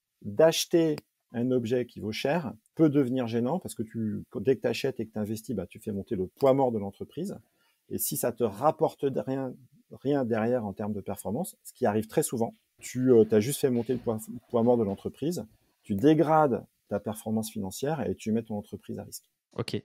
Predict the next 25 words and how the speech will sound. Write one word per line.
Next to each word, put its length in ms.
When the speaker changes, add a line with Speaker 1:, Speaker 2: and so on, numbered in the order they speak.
Speaker 2:
Du 80
coup, 80
tu 140
nous 120
as 60
mis 100
un 60
peu 140
l'eau 100
à 80
la 80
bouche. 380
Euh, 160
est-ce 220
que 100
on 180
peut, 400
tu 80
peux 140
nous 240
expliquer 400
des 140
cas 180
d'usage 420
concrets, 540